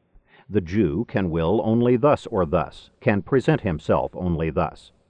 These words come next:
The Christian can present and manifest himself only Christianly, et cetera. If it were possible that you could be a Jew or Christian, you would indeed bring out only what was Jewish or Christian.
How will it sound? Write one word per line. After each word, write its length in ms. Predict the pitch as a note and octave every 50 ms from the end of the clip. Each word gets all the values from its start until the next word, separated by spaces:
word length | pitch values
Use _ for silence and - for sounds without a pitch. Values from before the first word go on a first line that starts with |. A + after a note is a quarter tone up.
| _ _ _ _ -
The 80 | - C#3+
Christian 540 | - - G#3+ F3+ - - - D2+ - - -
can 160 | - F#2+ F2+
present 440 | - G2+ F#2+ F2 G2 G2 G#2 A2 - -
and 200 | G#2 F#2 - -
manifest 460 | G2 G#2+ A2 G#2 - A#2+ G#2+ - -
himself 440 | A#2 G2 F2 - A2+ G2 G2 G2 -
only 340 | - B2 A#2+ A2+ A2+ A#2 G#2+
Christianly, 720 | - - - D#3 - - G#2 D#2+ C#2 C2 B1+ G1+ - - _ -
et 140 | F2+ - -
cetera. 400 | - D3+ G#2+ D2 A#1+ G1+ - _ - _ _ _ _ _ _ _ _ _ - - - -
If 180 | - G#3+ - -
it 80 | A#3+ -
were 140 | C#3 B2
possible 640 | - - - - F#3 G#3 G3+ - A2+ E2+ D2 E2+ F#2+
that 160 | F#2+ - G#2+
you 120 | A2+ C3+ C#3+
could 360 | - - C3+ E2+ D2+ D2+ D#2
be 420 | C#3 F#3+ F3+ G2 - - D2 D2+ -
a 80 | F#2+
Jew 400 | E2 D#2+ E2 F#2 G#2+ G2+ F2 E2+ F#2
or 220 | G#2+ - F2 D#2
Christian, 540 | - - - F#3 - - - D2+ A#1+ - C#3 _ _ -
you 180 | - F2+ G#2+
would 240 | G2 - E2+ F2+ F#2+
indeed 540 | B2+ A#2+ G2+ D2+ D2+ D#2 C2 C2+ F#2 A#2 F2+
bring 260 | G2 G2+ G#2+ G#2+ G2+
out 260 | A2 G#2+ E2 F#2+ - -
only 280 | - F#2 F#2 G2 A2+ A2
what 220 | F#2+ G2 F2 D#2+
was 160 | F2 G2 F#2+
Jewish 460 | - - G2 G2 D#2 C#2+ F#2 - - -
or 140 | - A#2 -
Christian. 460 | - - - - - - C2 -